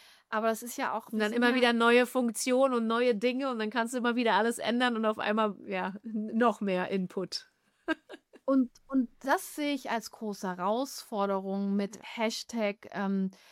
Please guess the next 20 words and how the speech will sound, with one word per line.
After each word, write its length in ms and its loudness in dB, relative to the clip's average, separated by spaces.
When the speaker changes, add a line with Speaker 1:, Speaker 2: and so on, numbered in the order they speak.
Speaker 1:
den 180 2
Zeichen 800 -2
und 180 -4
Symbolen 600 0
wieder 220 0
vertrauen 640 -2
zu 180 -8
lernen, 720 0
die 160 -2
Sinne 380 2
zu 220 -10
schärfen, 580 0
in 140 -4
Kontakt 520 -6
mit 160 -2
sich 320 -4
zu 140 -8
kommen, 480 -2
der 180 -4
Identität, 880 0